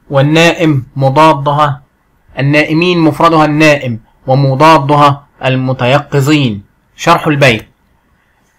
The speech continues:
يا شباب العلم في الوادي الأمين، يدعو الشاعر طلاب العلم في مصر حينما قال: "يا شباب العلم في الوادي الأمين"، يدعوهم لماذا؟ إلى النشاط واليقظة في عصر النهضة والتقدم.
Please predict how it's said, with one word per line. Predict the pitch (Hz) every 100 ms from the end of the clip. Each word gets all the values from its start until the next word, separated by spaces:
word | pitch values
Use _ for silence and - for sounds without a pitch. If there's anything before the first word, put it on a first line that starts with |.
| _ _ _ _ _ _ _ -
يا | 170
شباب | 175 175 175 190 175
العلم | 175 185 170
في | 147
الوادي | 147 156 151
الأمين، | 151 143 143 139 120 110 _
يدعو | 151 160 165
الشاعر | 156 - 170 165 165 139 _ -
طلاب | 143 143 165 170
العلم | 165 160 180 175
في | 160 165
مصر | 160 131 - - _ _ _
حينما | - 127 143 147
قال: | 139 165 180 170 -
"يا | 135 131
شباب | 143 151 165 156
العلم | 147 147 185 190 190 _ -
في | 127
الوادي | 117 123 135
الأمين"، | 156 156 170 196 175 123 _ _ -
يدعوهم | - 156 147 202 185 175
لماذا؟ | 160 170 170 170 147 - -
إلى | 139
النشاط | 135 131 123 151 165 - - - _ 127
واليقظة | 123 127 160 160 143 127 104 - _ -
في | - 120
عصر | 110 156 - 135
النهضة | 127 135 156 135 123
والتقدم. | 117 113 131 - 165 139 131 107